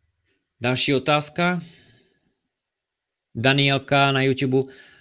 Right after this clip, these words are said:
Ahoj, jaká je, já to tady hned ukážu. Jo. Ahoj, jaká je nejlepší dlouhodobá strategie pro nákup nemovitosti při hotovosti dvacet pět procent ceny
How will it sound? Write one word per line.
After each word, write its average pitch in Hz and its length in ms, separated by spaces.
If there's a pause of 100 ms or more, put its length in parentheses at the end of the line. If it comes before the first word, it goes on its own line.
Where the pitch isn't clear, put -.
(140)
Ahoj, 160 320
jaká 147 300
je, 147 460 (800)
já 117 140
to 113 120
tady 110 200
hned 107 180
ukážu. 120 680 (4000)
Jo. 113 120 (1300)
Ahoj, 147 300
jaká 139 280
je 143 80
nejlepší 139 580
dlouhodobá 127 480
strategie 127 520
pro 123 160
nákup 120 300
nemovitosti 139 760
při 127 240
hotovosti 123 520
dvacet 113 380
pět - 180
procent 110 440
ceny 123 420